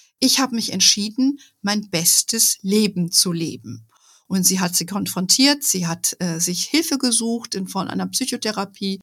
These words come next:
Sie hat sich von Menschen getrennt, die ihr nicht gut getan haben und, äh, hat sich auch mit siebzig noch verliebt. Das ist, hört ihr auch in dem Podcast. Und deshalb ist sie so eine wahnsinnige Inspiration für uns alle. Sie hat sich ihren Ängsten gestellt und sie lebt ihr bestes Leben.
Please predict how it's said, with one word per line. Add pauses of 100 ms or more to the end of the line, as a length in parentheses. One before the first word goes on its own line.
(380)
Sie
hat
sich
von
Menschen
getrennt,
die
ihr
nicht
gut
getan
haben (460)
und,
äh,
hat
sich
auch
mit
siebzig
noch
verliebt.
Das
ist,
hört
ihr
auch
in
dem
Podcast. (400)
Und
deshalb
ist
sie
so
eine
wahnsinnige
Inspiration
für
uns
alle. (320)
Sie
hat
sich
ihren
Ängsten
gestellt
und
sie
lebt
ihr
bestes
Leben.